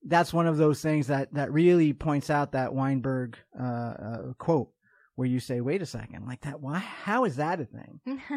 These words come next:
Speaker 1: How is that a thing?" And I see it, I see it for, for non-family relationships that I have, but actual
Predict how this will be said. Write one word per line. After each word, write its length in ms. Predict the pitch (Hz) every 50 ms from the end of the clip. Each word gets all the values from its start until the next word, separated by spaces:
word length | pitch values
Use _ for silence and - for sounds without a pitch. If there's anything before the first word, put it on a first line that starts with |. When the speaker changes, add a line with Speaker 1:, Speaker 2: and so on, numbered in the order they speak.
| 233 220
Speaker 1:
How 160 | 151 160 208 226
is 100 | 185 160
that 160 | 175 180 196
a 20 |
thing?" 180 | - - 151 147
And 100 | 151 165
I 140 | 190 233 269
see 300 | - - 277 269 269 254
it, 160 | 226 - - _ _ _ -
I 140 | 180 202
see 240 | 214 - - 240 233
it 140 | 220 - - -
for, 340 | 180 175 170 165 160 - -
for 320 | - - 160 156 151 143 131
non-family 920 | 135 131 147 170 185 190 180 170 156 131 - - 175 190 220 220 208 185
relationships 640 | 170 165 160 160 143 135 - 151 139 - 156 135 127
that 120 | - 143 143
I 60 | 139
have, 280 | 147 147 143 143 135 123
but 140 | 147 135 -
actual 680 | 151 165 175 180 - - - 165 165 156 151 139 -